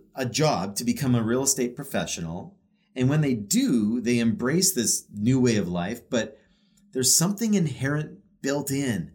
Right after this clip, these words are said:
from past habits and mindsets that not only proves, but exposes the fact that they are kinda still relying on someone else to govern their actions.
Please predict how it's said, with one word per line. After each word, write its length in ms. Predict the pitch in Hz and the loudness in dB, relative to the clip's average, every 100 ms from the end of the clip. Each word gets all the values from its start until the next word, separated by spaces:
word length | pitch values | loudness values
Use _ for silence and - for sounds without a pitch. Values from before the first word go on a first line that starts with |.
| _ _ _ | _ _ _
from 220 | - 101 | -4 -4
past 400 | 101 131 131 - | -2 -6 -2 -4
habits 440 | - 127 101 92 98 | -4 -4 -4 -6 -4
and 180 | 92 | 0
mindsets 720 | 107 127 131 123 90 76 - - - | 0 2 2 0 0 -2 -4 -4 0
that 380 | 120 113 - _ _ | 2 2 -2 _ _
not 200 | 123 160 | -4 0
only 200 | 180 131 | 2 0
proves, 440 | - - 202 160 113 | -2 0 2 2 0
but 160 | 117 | -2
exposes 1000 | 117 - - - 151 180 202 147 120 95 | 0 2 0 0 -2 0 2 0 -2 -4
the 100 | 95 | -6
fact 500 | - 92 87 90 - _ | -8 -8 -8 -10 -20 _
that 160 | 123 117 | -8 -4
they 120 | 139 | -4
are 160 | 135 147 | -2 -4
kinda 440 | - - 175 202 | -6 -6 -2 0
still 440 | 202 - 139 156 160 | 2 0 0 -2 0
relying 680 | 131 113 120 143 139 113 | 0 2 0 0 2 2
on 200 | 101 98 | 0 0
someone 440 | 98 - 131 135 120 | 2 2 2 0 0
else 300 | 98 101 - | -2 -2 -4
to 140 | 131 | -8
govern 480 | 101 101 107 113 107 | -8 -6 -2 -2 -2
their 180 | 107 113 | 0 -2
actions. 560 | 123 143 - 76 - | -4 -6 -10 -8 -10